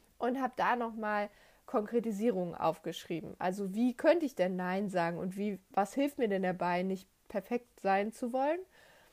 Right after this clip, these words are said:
Und dann habe ich gefunden, ähm, freundlich, aber bestimmt Nein sagen, also wirklich Formulierungen überlegen, wie kann ich denn gut <laughs> Nein sagen?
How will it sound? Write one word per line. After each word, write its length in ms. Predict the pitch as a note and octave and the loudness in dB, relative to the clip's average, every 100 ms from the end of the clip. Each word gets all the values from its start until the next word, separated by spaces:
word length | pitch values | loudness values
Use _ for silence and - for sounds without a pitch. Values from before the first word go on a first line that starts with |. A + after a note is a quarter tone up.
| _ _ _ _ | _ _ _ _
Und 240 | A3+ A3+ A3+ | 0 0 2
dann 160 | A3+ | 0
habe 100 | B3 | 0
ich 100 | A3+ | -2
gefunden, 440 | A#3 - A#3 A3+ G3 | -8 -2 0 0 -2
ähm, 280 | F#3+ G3+ F#3 | -4 -4 -6
freundlich, 600 | - G#3 A#3+ D#4 C#4 - | 2 6 6 4 0 0
aber 200 | G3+ G3+ | 2 2
bestimmt 460 | G3+ - A#3 C4+ | -2 -4 -2 -2
Nein 360 | A#3+ B3+ C#4 D4+ | -2 0 0 0
sagen, 400 | D4+ D4 D#4+ E4 | 0 0 0 -2
also 300 | - G#3 G3 | -2 -2 2
wirklich 420 | A3+ G#3+ A3+ G#3+ | 2 2 -2 -6
Formulierungen 880 | - G3+ G3+ G3 G3+ D4+ D4+ D#4+ D#4 | -4 -2 -2 -2 0 0 0 -2 -4
überlegen, 600 | A#3+ C#4 C#4 C#4 C#4+ D4 - - _ - | 0 0 2 0 -2 -6 -12 -20 _ -4
wie 140 | A#3 | -4
kann 220 | C#4+ C#4 | 0 -2
ich 140 | D#4+ - | -2 -2
denn 180 | C#4+ D4 E4 E4+ _ _ _ _ _ | -2 -2 -6 -12 _ _ _ _ _
gut 240 | - D4 - | -6 -6 -6
<laughs> 60 | - | -4
Nein 320 | C#4 D4+ D4 | -2 2 2
sagen? 320 | C#4+ D4 D4+ | 2 2 2